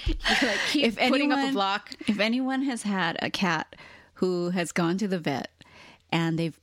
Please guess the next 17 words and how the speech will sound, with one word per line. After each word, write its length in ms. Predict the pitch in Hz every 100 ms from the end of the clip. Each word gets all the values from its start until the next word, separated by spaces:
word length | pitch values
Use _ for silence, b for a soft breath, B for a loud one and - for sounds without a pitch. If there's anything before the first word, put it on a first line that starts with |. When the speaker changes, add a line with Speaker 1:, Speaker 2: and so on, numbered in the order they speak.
| -
Speaker 2:
put, 220 | 196 - _ _ _ -
they've 200 | 170 151
put, 220 | - 196
like, 160 | 185 160
those 320 | 151 143 - - -
hard 320 | - 175 165
plastic 440 | - 170 170 - -
cones 520 | - 156 156 180 - -
<laughs> 120 | _ -
on 160 | 220
your 220 | 262 233 226
cat's 480 | - 214 196 -
head. 280 | 190 190 190
Speaker 1:
Mm-hmm. 240 | 180 202 254
Or 80 |
a 60 | 349
dog. 460 | - 226 185 170